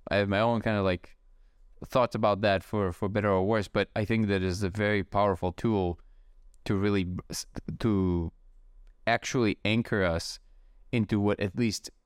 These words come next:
in the immediate moment, what is actually happening around us.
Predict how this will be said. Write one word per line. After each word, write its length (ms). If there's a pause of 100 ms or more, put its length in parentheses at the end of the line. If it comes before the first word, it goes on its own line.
(160)
in 240
the 200
immediate 800 (520)
moment, 560
what 160
is 120
actually 360
happening 360
around 340
us. 220